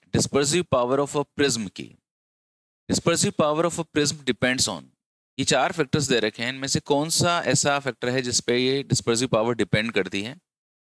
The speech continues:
तो सबसे पहले तो हमको dispersive power पता होनी चाहिए कि होती क्या है और उसका expression क्या होता है। जब हम लोग एक prism के ऊपर white light incident करते हैं तो prism इससे seven colors में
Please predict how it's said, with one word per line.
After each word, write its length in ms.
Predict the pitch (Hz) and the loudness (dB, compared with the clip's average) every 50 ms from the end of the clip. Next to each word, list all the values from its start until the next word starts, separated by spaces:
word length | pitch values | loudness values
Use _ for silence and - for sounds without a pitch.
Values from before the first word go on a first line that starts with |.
| _ _ _ _ _ _ _ _ _ _ - - | _ _ _ _ _ _ _ _ _ _ -6 -2
तो 40 | 131 | 0
सबसे 260 | 139 143 139 - 185 | 2 2 2 2 2
पहले 180 | 165 180 180 | 2 2 2
तो 120 | 185 - 185 | 4 2 0
हमको 160 | 185 185 180 | 2 2 2
dispersive 480 | 151 143 - - 143 151 147 170 180 - | 2 2 0 2 2 2 2 2 0 2
power 280 | - 131 123 131 160 - | 2 0 2 2 0 0
पता 240 | - 135 120 151 | 0 0 2 2
होनी 200 | 151 156 151 147 | 2 2 0 0
चाहिए 180 | 143 - 151 151 | 0 0 -2 -2
कि 120 | - 170 | -2 -2
होती 380 | 156 135 131 123 117 - 135 123 | -2 0 0 0 0 2 0 0
क्या 180 | - - 110 107 | 2 2 2 2
है 60 | 107 | 2
और 60 | 110 | 2
उसका 220 | 123 - - 147 | 0 0 0 0
expression 520 | 127 123 - - 113 117 123 - - 117 107 | 0 0 0 0 0 0 0 0 0 -2 -4
क्या 140 | - 92 85 | -6 -6 -6
होता 240 | 78 76 - - | -6 -10 -14 -16
है। 100 | - - _ _ _ _ _ _ _ _ _ _ _ - | -18 -18 _ _ _ _ _ _ _ _ _ _ _ -4
जब 100 | 131 151 | -2 0
हम 60 | 170 | 2
लोग 140 | 175 180 185 | 2 2 2
एक 100 | 185 - | 0 -2
prism 320 | - - 147 143 165 175 | -2 -2 0 0 0 -2
के 100 | 170 180 | 0 0
ऊपर 180 | 175 - 185 160 | 2 2 2 2
white 320 | 131 120 113 131 139 - | 2 2 2 2 2 0
light 160 | 156 160 156 156 | 0 0 0 -2
incident 420 | 147 139 - 147 139 147 147 143 | -2 0 -2 -2 -2 -4 -4 -4
करते 320 | - 120 113 107 - 123 | -6 -6 -6 -4 -2 -2
हैं 140 | 123 147 170 170 | -2 -2 -6 -8
तो 160 | _ - 156 | _ -8 -4
prism 300 | - - - - 147 160 | -2 0 0 0 -2 -4
इससे 440 | - - 131 - - 165 175 175 - | -4 -2 0 0 0 0 -2 0 0
seven 320 | - - 135 127 147 160 | 0 2 2 0 0 -2
colors 380 | 165 - 123 113 110 - - - | 0 0 0 2 2 0 0 -2
में 180 | 151 175 196 | -6 -8 -10